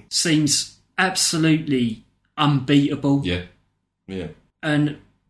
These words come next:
Speaker 1: hats off to Mark Calaway. I mean, anybody could have been given that gimmick. And at the time, there were a lot of gimmicks being
Speaker 2: Yeah.
Speaker 1: given. And they could have fucked
Speaker 2: Oh,
Speaker 1: that.
Speaker 2: yeah, you
Speaker 1: They
Speaker 2: can't
Speaker 1: could have
Speaker 2: see
Speaker 1: fucked
Speaker 2: you had
Speaker 1: that
Speaker 2: some,
Speaker 1: up.
Speaker 2: you had
Speaker 1: They
Speaker 2: some
Speaker 1: could have really
Speaker 2: shocking
Speaker 1: fucked that up. But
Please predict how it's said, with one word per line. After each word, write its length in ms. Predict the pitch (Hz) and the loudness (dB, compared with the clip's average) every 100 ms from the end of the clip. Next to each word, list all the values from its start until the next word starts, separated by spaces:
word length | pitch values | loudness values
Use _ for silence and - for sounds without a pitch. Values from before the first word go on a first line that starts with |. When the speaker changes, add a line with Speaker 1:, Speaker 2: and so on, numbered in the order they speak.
| _ | _
Speaker 1:
hats 400 | - 233 - - | -2 0 0 0
off 220 | 190 170 - | -2 -2 -2
to 100 | 139 | 0
Mark 340 | 135 135 131 | 2 0 -2
Calaway. 520 | 147 127 113 110 110 | -4 -2 -2 -4 -4
I 40 | 120 | -2
mean, 320 | 127 135 131 | 0 -2 -2
anybody 800 | 214 208 214 147 143 120 113 117 - _ - | 2 4 4 4 2 2 -2 -6 -14 _ -4
could 120 | 151 | -2
have 100 | 113 | 2
been 220 | 139 139 | 4 4
given 380 | 165 156 139 135 | 2 2 2 2
that 280 | 131 - - | 0 -4 -2
gimmick. 460 | 139 117 101 - - | 0 -2 -6 -10 -4
And 140 | 143 | -2
at 80 | 170 | 0
the 80 | 160 | 0
time, 300 | 175 160 143 | 0 2 2
there 120 | 135 | 0
were 100 | 127 | 0
a 100 | 131 | 2
lot 420 | 147 156 147 131 | 4 4 2 0
of 60 | 131 | -2
gimmicks 440 | 131 117 - - | -2 -2 -4 -6
being 240 | 131 120 120 | -4 -2 0
Speaker 2:
Yeah. 160 | 135 | 0
Speaker 1:
given. 300 | 131 110 95 - 170 | 0 -4 -8 -6 -2
And 160 | 156 | 2
they 120 | 156 151 | 2 2
could 160 | 156 | 0
have 80 | 143 | 2
fucked 240 | 151 143 | 0 0
Speaker 2:
Oh, 20 | 143 | 0
Speaker 1:
that. 200 | 139 - | -2 -2
Speaker 2:
yeah, 40 | |
you 160 | 80 - | -8 -4
Speaker 1:
They 60 | 185 | 0
Speaker 2:
can't 100 | 190 | 2
Speaker 1:
could 120 | 233 | 2
have 80 | 214 | 0
Speaker 2:
see 40 | - | 0
Speaker 1:
fucked 260 | 190 175 170 | 0 0 0
Speaker 2:
you 60 | |
had 80 | 143 | 2
Speaker 1:
that 0 | |
Speaker 2:
some, 160 | 131 101 | 2 -2
Speaker 1:
up. 160 | - - | -8 -6
Speaker 2:
you 80 | 95 | 0
had 80 | |
Speaker 1:
They 100 | 175 | 2
Speaker 2:
some 80 | 185 | 2
Speaker 1:
could 100 | 214 190 | 2 2
have 200 | 180 185 | 2 2
really 320 | 208 190 180 | 2 2 2
Speaker 2:
shocking 140 | 165 165 | 0 0
Speaker 1:
fucked 260 | 180 160 - | -2 -2 -2
that 140 | 151 | 0
up. 220 | 151 143 | 0 -2
But 220 | 160 - | -4 -6